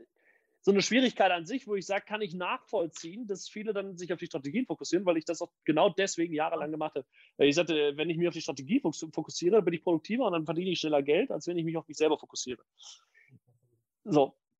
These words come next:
Wie ist es dann tatsächlich wirklich? Da sind, glaub ich, da sind, da stecken mehrere Sachen drin. Das ist für mich das Erste ist einerseits, ich unterschreibe das zu, zu sofort, was du sagst,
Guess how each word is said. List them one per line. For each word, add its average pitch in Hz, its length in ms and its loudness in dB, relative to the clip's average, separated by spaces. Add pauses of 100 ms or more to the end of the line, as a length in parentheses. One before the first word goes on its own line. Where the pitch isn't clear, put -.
(1400)
Wie 226 300 6
ist 240 140 6
es 262 80 4
dann 220 120 2
tatsächlich 180 380 0
wirklich? 160 400 0 (2250)
Da 151 100 2
sind, 208 220 0
glaub 196 220 4
ich, - 100 -4
da 165 120 -2
sind, 190 260 -8 (340)
da 170 120 -2
stecken 190 260 0
mehrere 180 320 2
Sachen 151 260 -4
drin. 147 220 -6
Das 156 100 -12
ist 160 180 -16
für 160 80 0
mich 185 200 0
das - 160 -8
Erste 196 360 2
ist 170 160 0
einerseits, 190 560 -2 (220)
ich 170 160 2
unterschreibe 185 360 2
das - 140 -10
zu, - 300 -2 (140)
zu 165 480 -6 (920)
sofort, 180 540 4
was 160 140 -8
du 180 120 -12
sagst, 156 480 -6